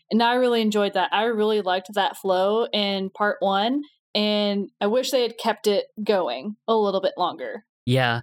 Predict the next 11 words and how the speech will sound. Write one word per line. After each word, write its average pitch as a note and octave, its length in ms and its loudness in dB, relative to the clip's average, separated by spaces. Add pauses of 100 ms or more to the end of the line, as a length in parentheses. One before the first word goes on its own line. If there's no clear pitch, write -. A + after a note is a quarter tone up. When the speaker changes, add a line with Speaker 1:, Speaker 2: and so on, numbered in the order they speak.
(160)
Speaker 2:
On G#3 140 2
that F3 180 0
note, D#3+ 380 0
though, B2 320 0
what C3+ 280 -4
I G#3 80 -2
thought D3+ 380 -2
was C3 640 -2
particularly - 880 -2
interesting A#2 640 0
here G#2 440 0